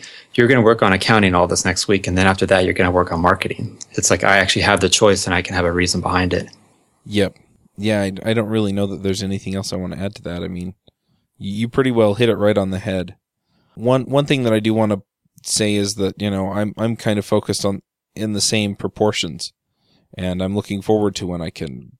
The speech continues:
Speaker 2: kind of, you know, transition into some of that other stuff that I need to get done.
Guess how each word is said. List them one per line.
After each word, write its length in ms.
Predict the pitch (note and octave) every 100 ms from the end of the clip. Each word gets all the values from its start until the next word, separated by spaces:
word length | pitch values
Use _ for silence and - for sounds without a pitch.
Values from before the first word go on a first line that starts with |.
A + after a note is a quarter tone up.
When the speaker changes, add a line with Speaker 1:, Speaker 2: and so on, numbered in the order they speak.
| _
Speaker 2:
kind 260 | - F2 E2
of, 180 | D2 - _ _ _ _ _
you 180 | - G2+
know, 240 | E2+ E2+ - _ _ _ _
transition 580 | - G#2 G2+ G#2+ - G2+
into 180 | G2 F#2
some 220 | - G2
of 80 | F#2+
that 140 | G2
other 180 | F#2+ F#2+
stuff 300 | - G2+ F#2
that 100 | F#2
I 80 | F2+
need 160 | F#2+ F#2
to 60 |
get 180 | F2+ E2
done. 380 | G#2 G2 C#2+